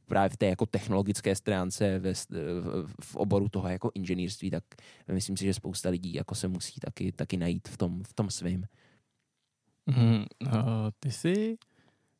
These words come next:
Speaker 2: vedl jednu chvíli nadnárodní H R firmu.
Speaker 1: <laughs> Jo,
Speaker 2: Trošku
Speaker 1: jo.
Speaker 2: zaflexím za tebe, byl jsi v roli
Speaker 1: <laughs>
Speaker 2: C E O.
Speaker 1: Aha.
Speaker 2: Řekneš nám něco k tomu?
Speaker 1: Určitě, určitě.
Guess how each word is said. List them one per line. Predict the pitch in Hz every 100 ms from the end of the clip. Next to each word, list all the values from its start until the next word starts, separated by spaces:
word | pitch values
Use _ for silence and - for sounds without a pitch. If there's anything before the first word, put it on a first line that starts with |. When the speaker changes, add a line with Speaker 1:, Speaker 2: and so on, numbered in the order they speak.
| _
Speaker 2:
vedl | 120 120 120 139 156 165 170 175
jednu | 139 127 151
chvíli | 175 - 135 127 127 127 127 131 135
nadnárodní | 139 117 120 120 135 135 143 165 180
H | 131 120 127
R | 110 110 120
firmu. | - 117 113 113 104
Speaker 1:
<laughs> | 92 98 101 - 107 113 113 143 117 - - - 117
Jo, | 101
Speaker 2:
Trošku | 98 131 127
Speaker 1:
jo. | 131 -
Speaker 2:
zaflexím | 151 117 127 123 143
za | 131
tebe, | 120 117 113 110
byl | 107 131
jsi | 127
v | 120
roli | 120 127
Speaker 1:
<laughs> |
Speaker 2:
C | 120
E | 123 127 139
O. | 110 107 - - - 135 - - - _ _ _ _ _
Speaker 1:
Aha. | 110 110 98 104
Speaker 2:
Řekneš | 123 113 113
nám | 123
něco | 113 104 110 113
k | -
tomu? | 113
Speaker 1:
Určitě, | 104 107 - 98 90 82
určitě. | 101 - 98 90 92